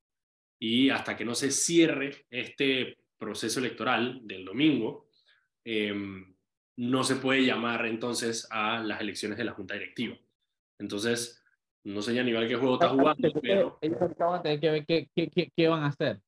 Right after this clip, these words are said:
Speaker 2: <laughs>
Speaker 1: Claro, porque mientras más demoran este proceso, más les demora el otro proceso, que es el de la, el de la Junta Directiva. Y eso lo, lo que significaría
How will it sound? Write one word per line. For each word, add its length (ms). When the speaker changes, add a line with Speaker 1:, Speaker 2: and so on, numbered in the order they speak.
Speaker 2:
<laughs> 200
Speaker 1:
Claro, 380
porque 240
mientras 380
más 200
demoran 400
este 200
proceso, 680
más 280
les 140
demora 520
el 160
otro 280
proceso, 440
que 80
es 60
el 120
de 120
la, 440
el 120
de 60
la 100
Junta 220
Directiva. 460
Y 80
eso 120
lo, 100
lo 380
que 60
significaría 840